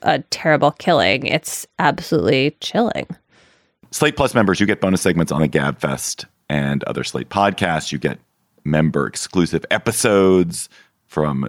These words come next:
Speaker 2: shows like Slow Burn and Amicus. Of course, there are no ads on any podcast for Slate Plus members. If you go to slate dot com slash gabfest plus, you can become a member today, and you would get to hear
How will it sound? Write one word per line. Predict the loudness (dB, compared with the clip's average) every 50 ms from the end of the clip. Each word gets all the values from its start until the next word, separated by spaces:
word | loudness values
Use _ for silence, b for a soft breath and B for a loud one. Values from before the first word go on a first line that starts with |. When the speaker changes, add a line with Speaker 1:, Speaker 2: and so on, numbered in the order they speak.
| -8 -10
Speaker 2:
shows | -6 -2 -2 -2 0 -2
like | -4 -6 -6 -6
Slow | -8 -4 0 2 2 2
Burn | 2 0 -2 0 -2 -2
and | -4 -6 -6 -6
Amicus. | -2 -2 -2 -2 0 -2 -2 -2 -4 -8 -12
Of | -14 -10
course, | -8 -8 -6 -6
there | -6 -6
are | -6
no | -6 -6 -6 -4 -2
ads | 0 2 2 2 2 2 2 0
on | 0 2
any | 2 2 2 0
podcast | 0 -2 -2 -2 -2 -2 -2 -2 -2 -2 -2 -4
for | -6 -6 -4
Slate | -2 0 0 0 -2 -2
Plus | -4 -4 -4 -2
members. | 0 0 0 2 2 2 2 2 0 -2 -6 B B B B B B -4
If | -2
you | -2
go |
to | -2 0
slate | 0 -2 0 0
dot | -2 -2 -2
com | -2 -2 -2 0
slash | 0 -2 -2 -2
gabfest | -2 -2 -2 -2 -2 -4 -4 -4 -6
plus, | -6 -4 -4 -4 -4 -6 -8 -10 -12 b b b b b b b _ _ _ _ _ _
you | -8 -8
can | -4 -2 -2 -2
become | -2 -2 -2 -2 -4 -2
a | -2
member | -2 -2 -2 -2 -4 -6 -8
today, | -4 0 2 2 2 2 2 0
and | 0 0 2
you | 2 2 2
would | 2 2 2
get | 0 -2 -2 -2
to | -4
hear | -2 2 2 4 4 4 2 0 -2 -4